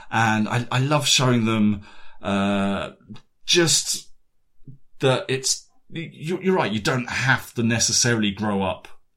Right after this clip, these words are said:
too quickly. And I get quite a lot of teachers will say, again, it's, it's a bit like with the art club, with the vid-, uh, the emails from the parents. I'll get quite often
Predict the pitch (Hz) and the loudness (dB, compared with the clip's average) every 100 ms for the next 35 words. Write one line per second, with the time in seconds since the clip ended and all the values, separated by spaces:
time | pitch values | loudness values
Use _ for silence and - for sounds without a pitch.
0 | _ - 117 98 95 - 80 76 - - | _ 0 0 0 -8 -10 -12 -14 -18 -20
1 | - - - 110 113 107 104 98 120 120 | -20 -20 -8 0 2 4 2 2 -4 -2
2 | 147 - 131 120 95 104 - 131 - 107 | -2 -2 -2 -2 -2 -2 -2 0 -2 -4
3 | 98 113 - 127 117 113 110 - _ - | -2 -2 0 0 2 0 -2 -6 _ -10
4 | 135 160 110 - - 127 120 147 113 104 | -4 -2 -2 -6 -6 -6 -4 -6 -4 -6
5 | 101 107 110 117 113 - 90 85 _ - | -6 -4 -2 -2 -2 -6 -8 -10 _ -14
6 | 107 95 98 90 101 - 104 98 95 104 | -10 -6 -6 -4 -6 -4 -4 -4 0 2
7 | 101 95 101 101 120 98 107 120 - 151 | 2 0 -2 -4 -4 -4 -4 -6 -6 -6
8 | 123 110 - 110 104 101 | -4 -4 -4 0 2 2